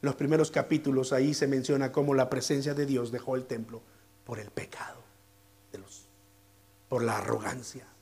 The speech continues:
de los israelitas. Pero esto ocurrió. Entonces Jesús dice,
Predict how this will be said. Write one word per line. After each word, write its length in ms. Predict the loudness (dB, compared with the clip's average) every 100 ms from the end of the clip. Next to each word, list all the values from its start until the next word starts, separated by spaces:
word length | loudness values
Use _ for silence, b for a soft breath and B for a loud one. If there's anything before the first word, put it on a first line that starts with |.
| _ -18
de 60 |
los 260 | -18 -20 -20 -20 -16
israelitas. 560 | -14 -16 -18 -20 -20 _ _ -20 -20 -20 _ _ _ -20 _ 0
Pero 260 | 4 6 4
esto 260 | 0 -4 -4
ocurrió. 460 | -6 -8 -14 -14 -20 -20 -20 _ _ _ -20
Entonces 360 | 6 8 8 8
Jesús 400 | 8 10 10 10
dice, 680 | 10 10 8 6 0 -14